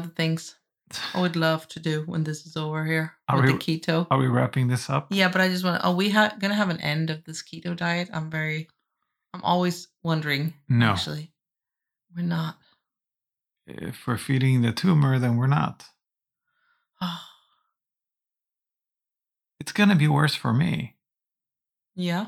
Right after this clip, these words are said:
Speaker 2: And let me sh-, briefly explain to you why.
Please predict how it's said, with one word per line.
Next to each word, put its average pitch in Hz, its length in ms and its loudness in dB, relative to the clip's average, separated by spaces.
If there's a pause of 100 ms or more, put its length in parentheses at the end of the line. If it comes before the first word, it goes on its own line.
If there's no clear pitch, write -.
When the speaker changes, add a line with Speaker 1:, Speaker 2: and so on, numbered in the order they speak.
Speaker 2:
And 127 140 2
let 156 120 4
me 165 300 2 (580)
sh-, - 160 -10
briefly 139 640 0 (120)
explain 131 500 -2
to 120 120 -4
you 107 100 0
why. 110 340 -2